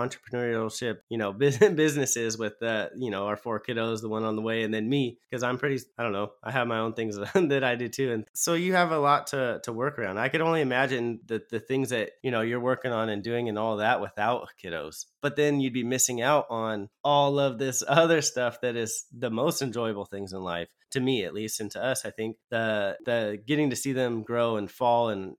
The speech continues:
and learn and, you know, that with sports and with school and with friends and, and all that time. So, so it's crazy. And, and having learned that, you know, those are the most important things for us, our family, the little team <laughs> that we're growing,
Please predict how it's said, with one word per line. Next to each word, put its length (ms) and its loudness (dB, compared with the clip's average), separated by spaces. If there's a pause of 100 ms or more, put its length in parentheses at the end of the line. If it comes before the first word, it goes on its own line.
and 300 -2
learn 400 4
and, 480 -2
you 140 -2
know, 140 -2
that 260 2
with 120 -4
sports 480 -4
and 80 -6
with 100 -6
school 400 -2
and 100 -4
with 140 -8
friends 360 -2
and, 200 -10 (340)
and 160 -2
all 220 2
that 300 2
time. 400 -6
So, 340 -6 (120)
so 140 -4
it's 120 -4
crazy. 380 0
And, 200 0
and 240 2
having 320 4
learned 280 4
that, 280 2
you 100 -4
know, 180 -2
those 300 2
are 260 4
the 100 0
most 220 2
important 360 -2
things 200 -2
for 160 -4
us, 340 0
our 140 2
family, 600 -2
the 220 -2
little 460 -2 (180)
team 260 2
<laughs> 120 0
that 440 6
we're 120 2
growing, 480 2